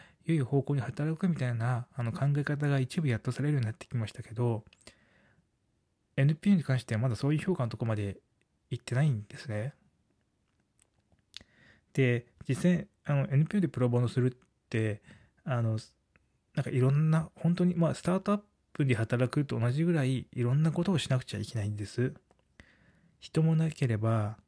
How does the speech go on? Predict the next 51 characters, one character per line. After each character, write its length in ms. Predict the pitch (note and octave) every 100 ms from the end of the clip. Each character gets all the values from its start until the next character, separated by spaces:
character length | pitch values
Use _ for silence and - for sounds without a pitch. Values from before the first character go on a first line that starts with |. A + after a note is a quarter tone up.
| _ _ -
金 260 | - B2
も 120 | C3+
な 100 | C#3
い 100 | C#3+
し、 420 | A2 - B2 A2 - _ _ _ _ _
何 200 | - E3+
か 100 | E3+
を 40 | A#2
実 300 | A2+ - C3+
現 100 | C3+
す 80 | D3
る 40 |
た 100 | C#3+
め 100 | D3+
の 300 | B2+ B2 A2 _ B2+
も 160 | A#2+
の 140 | D3+ E3
も 120 | A2+
な 120 | A#2
い 60 | B2
ん 60 |
で 80 | G#2+
す 160 | - A2
よ。 200 | G2+ - _ _ _ _ _ _ -
全 160 | E3
部 60 | C3
そ 100 | -
こ 100 | D3+
に 60 |
入 120 | D#3 D#3
っ 20 |
た 140 | -
人 160 | A2+ -
た 100 | D#3+
ち 100 | D3+
の 80 | C3+
思 280 | C#3+ D#3 E3
い 40 |
だ 80 | B2
け 120 | C#3+
で 120 | A2
動 140 | A2 A2
い 60 |
て 100 | G#2+
て、 320 | A#2+ A#2+ G#2+ _ _ - _ _
そ 100 | -
の 60 | F3
人 100 | D#3+
た 60 |
ち 60 |
の 120 | C#3